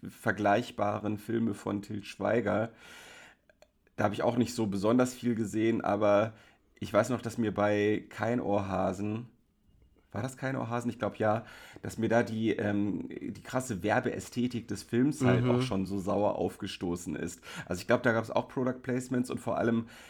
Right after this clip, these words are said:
Speaker 1: ähm, ist dieser Film schon selbst an Stellen, in denen keine Produkte zu sehen ist, in der, die ganze Zeit in so einer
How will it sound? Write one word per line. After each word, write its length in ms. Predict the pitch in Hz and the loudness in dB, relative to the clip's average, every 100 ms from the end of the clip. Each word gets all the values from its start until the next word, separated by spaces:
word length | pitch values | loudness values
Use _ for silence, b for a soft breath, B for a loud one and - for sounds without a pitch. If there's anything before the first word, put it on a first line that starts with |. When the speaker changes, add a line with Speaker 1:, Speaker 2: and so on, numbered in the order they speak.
| B B | B B
Speaker 1:
ähm, 260 | - 98 95 | -4 -2 0
ist 160 | 98 - | -4 -4
dieser 180 | 107 107 | -4 -4
Film 400 | - 135 147 151 | -2 4 4 4
schon 300 | - 117 95 | 0 0 2
selbst 320 | 113 120 - | 0 0 -2
an 100 | 110 | -4
Stellen, 460 | - 110 113 117 | -2 0 2 2
in 140 | 90 101 | 0 0
denen 260 | 107 104 101 | 0 -2 -2
keine 320 | 107 110 120 | 0 2 0
Produkte 500 | 120 107 110 - - | -2 -4 -4 -4 -8
zu 160 | - | -8
sehen 280 | 90 101 101 | -4 0 0
ist, 180 | 80 - | -2 -4
in 100 | 101 | -4
der, 120 | 101 | -2
die 180 | - 104 | -4 -2
ganze 300 | 101 123 - | -2 -2 -6
Zeit 160 | 123 120 | -6 -4
in 100 | 104 | -2
so 100 | 104 | 0
einer 340 | 107 104 104 | 0 0 0